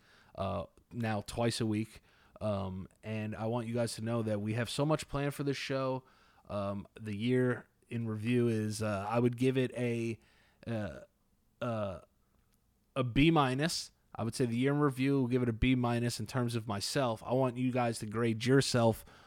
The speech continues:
below in the comments. Uh, you know, and we still have work to do. You know, our, my grade was good, but we still have grinding to do, and we have,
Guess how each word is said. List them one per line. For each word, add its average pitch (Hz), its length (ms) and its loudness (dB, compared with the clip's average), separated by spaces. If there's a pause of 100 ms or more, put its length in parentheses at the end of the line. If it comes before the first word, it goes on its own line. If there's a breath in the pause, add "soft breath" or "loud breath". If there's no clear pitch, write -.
(140 loud breath)
below 123 360 6
in 113 80 2
the 110 100 -2
comments. 117 580 0 (360 soft breath)
Uh, 110 300 0
you 139 140 4
know, 135 120 4
and 131 160 2
we 139 80 4
still 165 200 4
have 151 200 8
work 147 220 4
to - 80 -2
do. 156 380 4
You 131 100 0
know, 143 220 2
our, 127 320 4
my 120 160 -2
grade 135 320 0
was 135 160 0
good, 139 280 0
but 127 100 0
we 123 120 -2
still 127 220 -6
have 120 240 -2
grinding 123 400 -2
to 120 80 -2
do, 131 340 2
and 120 100 -4
we 117 60 -4
have, 117 280 -6